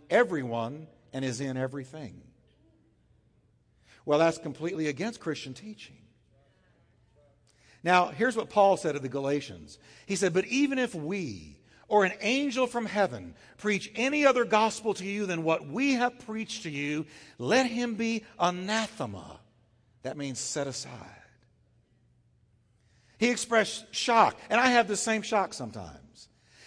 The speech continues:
He expressed shock at the Galatians for even giving ear to another gospel. Listen to what Paul wrote. "I am shocked that you are turning away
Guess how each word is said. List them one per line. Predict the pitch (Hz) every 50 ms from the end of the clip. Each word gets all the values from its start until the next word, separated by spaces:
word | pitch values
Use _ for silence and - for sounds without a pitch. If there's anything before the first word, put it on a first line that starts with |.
| - -
He | 247 254
expressed | 247 185 - - 247 233 220 -
shock | - 247 240 226 226 220
at | 214 170
the | 185
Galatians | 151 170 180 190 202 214 - 202 170 135
for | 147 180 214
even | 247 240 233 208
giving | 240 233 233 233
ear | 254 294 311 320 302 254
to | - - 202
another | 170 160 151 135 131 120
gospel. | 127 120 110 101 - - - _ - - _ _ _ _ _ _ _ _ _ _ _ _ _ _ _ _ _ _ _ -
Listen | 269 262 269 285
to | 294
what | 285 269 262 -
Paul | - 247 254 247 240
wrote. | 240 240 202 131 107 - - - - - - -
"I | 185 214 220
am | 196 165
shocked | 143 - - - - 240 233 196 - - - - - - - - - - -
that | 190 175
you | 190 240 254
are | 220 175 156
turning | - - 240 269 277 285 294 285 277
away | 269 247 202 160 143 147 170